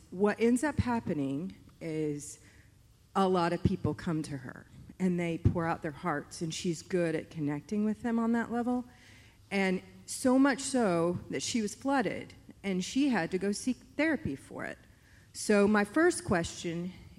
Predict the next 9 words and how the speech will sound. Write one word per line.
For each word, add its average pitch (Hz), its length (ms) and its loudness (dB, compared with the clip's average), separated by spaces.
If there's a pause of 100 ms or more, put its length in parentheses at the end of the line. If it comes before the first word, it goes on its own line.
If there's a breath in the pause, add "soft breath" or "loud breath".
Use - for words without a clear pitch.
(120)
is 214 400 4
for 269 160 0
those 262 640 4 (120)
who 240 180 4
are 202 220 0
better 202 440 0
at 190 360 0
doing 240 380 6
that, 302 320 2